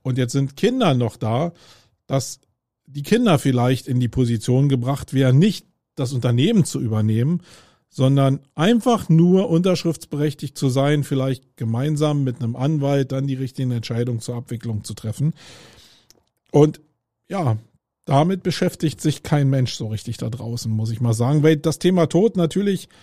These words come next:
ein Scheißthema ist. Wer will sich damit beschäftigen? Gerne. Aber ich glaube, das ist ein Thema, was super wichtig ist. Wenn du jetzt selbst in der Position bist, dass du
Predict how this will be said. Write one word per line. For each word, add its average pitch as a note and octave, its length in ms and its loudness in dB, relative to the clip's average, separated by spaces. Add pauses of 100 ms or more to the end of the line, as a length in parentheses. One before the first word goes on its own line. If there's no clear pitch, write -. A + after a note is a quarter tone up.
(420)
ein C3 60 -14
Scheißthema F3 680 0
ist. G#3+ 320 -6
Wer B2 160 -2
will C#3 80 0
sich D3 160 -4
damit C3 260 -4
beschäftigen? D#3+ 840 -4 (100)
Gerne. F3 480 0 (720)
Aber C#3 140 2
ich C#3 100 0
glaube, D#3+ 300 4
das D3+ 200 0
ist D3 180 -8
ein C3+ 100 -4
Thema, C#3+ 440 -2
was C3+ 320 -4
super B2 800 -4
wichtig A#2 380 -8
ist. - 180 -14
Wenn C#3+ 120 2
du E3+ 80 6
jetzt E3+ 160 4
selbst F3+ 240 0
in F3+ 80 4
der F3 80 4
Position E3+ 580 2
bist, F#3 220 0
dass D#3+ 180 -2
du D3 320 4